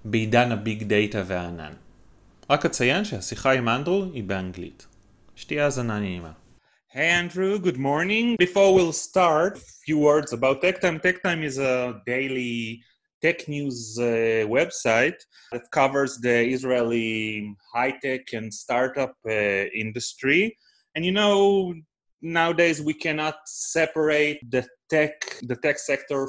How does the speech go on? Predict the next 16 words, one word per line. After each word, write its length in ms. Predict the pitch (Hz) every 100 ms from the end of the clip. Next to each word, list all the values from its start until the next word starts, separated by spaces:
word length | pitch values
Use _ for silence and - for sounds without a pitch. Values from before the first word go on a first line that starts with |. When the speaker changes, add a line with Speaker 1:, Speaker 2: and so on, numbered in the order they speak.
| -
Speaker 2:
from 160 | 120 120 104
the 80 | -
stock 240 | - 165 165 156
market, 440 | 147 147 160 151 151 -
'cause 180 | 120 120
a 40 | 120
lot 120 | 123 123
of 60 | 110 110
the 120 | 110 107 107 _ _ _ _
tech 120 | 147 139 135
companies 420 | 131 135 123 113 110
are 120 | 104 104 151
public, 460 | 165 175 180 180 180 - _ _ _ _ 127
and 140 | 135 139 139 139 139 135 135 _ - - _ _
the 60 | -
stock 160 | 147